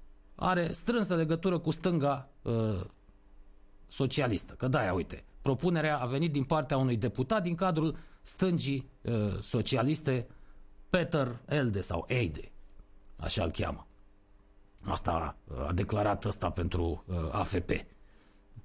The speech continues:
Deci asta este Black Lives Matter. V-am spus că miroase a seceră și ciocanul, era clar că i-am văzut pe aia cum se, uh, manifestă. Uh, sperăm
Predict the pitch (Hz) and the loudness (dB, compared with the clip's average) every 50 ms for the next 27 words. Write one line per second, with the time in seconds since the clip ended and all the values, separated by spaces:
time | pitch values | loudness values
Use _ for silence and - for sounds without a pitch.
0 | - - - - - - - - - - 135 - - - - - 180 180 160 - | -18 -20 -20 -20 -20 -18 -16 -12 -8 -6 -6 -6 -6 -8 -2 0 0 2 2 2
1 | 160 139 - - 123 117 90 85 92 147 127 123 - 127 120 107 95 - 117 117 | 2 2 2 2 0 0 2 2 2 2 2 2 2 2 2 2 2 2 2 2
2 | 87 76 82 90 110 131 147 147 151 151 160 175 175 165 165 190 180 - - - | 2 2 0 0 0 0 0 0 0 2 2 2 2 2 2 0 0 0 0 0
3 | 131 113 104 92 95 107 110 107 104 95 - - 92 92 - 107 90 - 98 92 | 0 2 2 2 2 2 2 2 2 0 0 -2 -2 0 0 0 0 0 0 0
4 | 87 - - 85 82 80 - - - 98 - - 123 117 110 107 104 101 92 90 | 0 0 0 0 -2 -2 -2 -2 -4 -2 0 2 2 2 2 2 2 0 -2 -4
5 | - - - - - - 85 - 90 92 101 104 95 107 107 - 123 110 87 85 | -8 -16 -20 -18 -14 -12 -12 -12 -8 -4 -2 0 0 0 2 2 0 0 0 -2
6 | - 104 127 143 151 156 170 156 160 131 - - 92 82 76 - - - 78 78 | 0 0 0 2 2 2 2 2 0 -2 -2 -4 -6 -6 -6 -8 -8 -8 -6 -6
7 | - - 76 69 - - - - - - - - - - - - 65 64 71 71 | -4 -6 -6 -6 -8 -12 -18 -20 -20 -20 -20 -20 -20 -20 -14 -12 -10 -10 -8 -8
8 | 69 65 - - - - 82 80 98 101 95 95 95 - - 90 78 - - - | -10 -10 -12 -16 -18 -14 -4 0 2 2 4 2 2 0 0 -2 -2 -4 -6 -10
9 | - - - - - - - - - - - - - - - - - - - - | -12 -14 -18 -20 -20 -20 -20 -20 -20 -20 -20 -20 -20 -20 -12 -10 -8 -8 -8 -10
10 | - - - - - - - - - - 285 254 233 247 262 240 180 - | -12 -18 -20 -18 -18 -14 -12 -12 -2 0 2 2 4 2 2 0 -2 -4